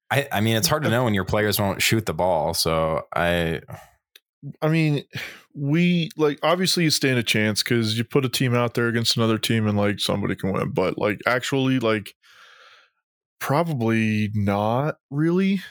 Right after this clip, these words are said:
Speaker 2: uh, especially after the week that they had. Like, mentally, I don't think the team,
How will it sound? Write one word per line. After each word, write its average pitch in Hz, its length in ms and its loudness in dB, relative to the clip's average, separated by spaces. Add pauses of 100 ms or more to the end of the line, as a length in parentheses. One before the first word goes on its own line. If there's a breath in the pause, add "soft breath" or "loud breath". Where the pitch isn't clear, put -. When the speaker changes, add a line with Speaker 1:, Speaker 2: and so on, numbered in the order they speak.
(260 loud breath)
Speaker 2:
uh, 127 180 2
especially 151 400 0
after 147 160 0
the 127 80 0
week 131 240 0
that 135 120 -4
they 113 120 2
had. 117 360 0
Like, 107 400 0
mentally, 139 760 0 (540)
I 123 100 2
don't 123 200 -2
think 123 180 0
the 120 80 -2
team, 117 500 0